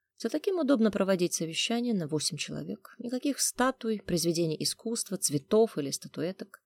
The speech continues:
Только книжный шкаф, диван с двумя креслами, журнальный столик, собственно, автомобильными журналами и бар с алкоголем. Лаконично, но бездушно, как в аэропорту.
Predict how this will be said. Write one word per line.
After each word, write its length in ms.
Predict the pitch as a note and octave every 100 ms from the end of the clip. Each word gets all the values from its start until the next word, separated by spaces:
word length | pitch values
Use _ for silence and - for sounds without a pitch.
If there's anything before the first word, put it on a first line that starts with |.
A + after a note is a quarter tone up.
| _ _ _ -
Только 420 | G#3+ F3 - E3
книжный 480 | - F3+ D3+ D3 D3
шкаф, 480 | - A3 C4+ - - _
диван 520 | C#3+ F3+ F#3+ F3 D#3 C#3
с 60 |
двумя 260 | D#3+ D#3 D3+
креслами, 640 | G3 G#3+ - B3 B3+ C4+ _ _
журнальный 440 | F#3 G#3+ C4+ E4 C4+
столик, 440 | - B3+ E4 -
собственно, 600 | - F3+ - - - D3+
автомобильными 760 | - C#3+ E3 E3 D3+ D3+ C#3+ C#3
журналами 580 | D3+ E3 A3 A#3+ A#3
и 200 | - E4
бар 280 | A3 A3 A#3+
с 100 | -
алкоголем. 540 | G3+ - D3 D3+ D#3+ - _ _
Лаконично, 840 | F#3+ G#3 D4 E4+ D4+ - E3 D#3 D3+ G3
но 440 | G3 G3+ G3 F3+ _ _ F3
бездушно, 640 | F3 A3+ A3+ D3+ - D3
как 180 | E3+ E3
в 40 |
аэропорту. 580 | F3 F3 F#3+ F#3+ D#3+ -